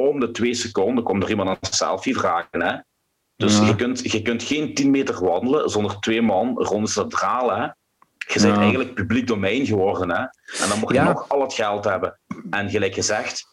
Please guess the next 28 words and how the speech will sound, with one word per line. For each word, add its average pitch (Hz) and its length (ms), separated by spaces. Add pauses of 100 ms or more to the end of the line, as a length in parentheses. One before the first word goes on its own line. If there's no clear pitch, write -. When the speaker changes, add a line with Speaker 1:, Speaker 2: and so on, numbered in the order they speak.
(120)
Speaker 1:
je 101 140
kunt 107 240
je 107 80
afschermen 107 600
eigenlijk 95 320
in 95 100
de 95 60
Hollywood 90 420
Hills 92 460
of, 90 140
of, 87 160
of - 160
in 170 80
Speaker 2:
Ja, 165 180
Speaker 1:
showbiz. 247 220
Speaker 2:
maar, 170 100
maar 175 180
ik 185 120
bedoel, 170 160
Speaker 1:
Maar 214 100
dat 185 80
is 147 60
Speaker 2:
de- 165 120
Speaker 1:
ook - 120
niet 277 160
fijn, 92 320
hè. 101 120
Ik 147 80